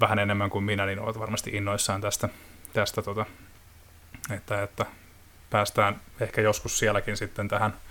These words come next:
yksi piste nolla vaiheeseen sitten kun-, kunnolla, kunnolla, tota, tässä näissä talvisissa maisemissa, mihin Valheim nyt sitten sijoittuu.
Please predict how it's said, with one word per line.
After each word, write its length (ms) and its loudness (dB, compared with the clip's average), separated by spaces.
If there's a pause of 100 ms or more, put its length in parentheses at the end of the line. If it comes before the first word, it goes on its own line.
(300)
yksi 180 6
piste 220 2
nolla 300 10
vaiheeseen 520 2
sitten 320 -2 (760)
kun-, 380 6
kunnolla, 500 6 (280)
kunnolla, 360 2
tota, 240 -2
tässä 300 -4 (1600)
näissä 300 2
talvisissa 520 4
maisemissa, 560 2
mihin 200 -2
Valheim 360 0
nyt 100 -4
sitten 260 -4
sijoittuu. 600 -4